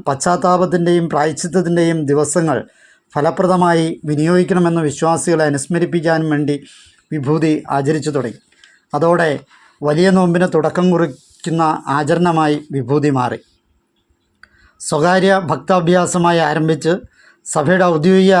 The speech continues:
ആരാധനക്രമമായി മാറിയ ചരിത്രമാണ് ചാരം പൂശൽ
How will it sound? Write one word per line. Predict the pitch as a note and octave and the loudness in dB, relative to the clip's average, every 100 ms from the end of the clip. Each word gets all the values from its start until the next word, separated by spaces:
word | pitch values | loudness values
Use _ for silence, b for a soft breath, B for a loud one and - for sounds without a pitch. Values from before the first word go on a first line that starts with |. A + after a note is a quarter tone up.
| F3+ | 2
ആരാധനക്രമമായി | D#3 D#3+ F3 F3+ F#3 F3+ E3+ E3 E3 | 0 0 2 0 0 0 2 2 0
മാറിയ | D#3 D3+ D#3 E3 | 0 0 2 0
ചരിത്രമാണ് | E3 D3 D3+ F3+ D#3 C#3+ C3 B B B B - | 0 0 0 0 0 0 -2 B B B B -4
ചാരം | D3+ D#3 F#3 | -2 2 2
പൂശൽ | F3+ E3+ F3 | 2 2 0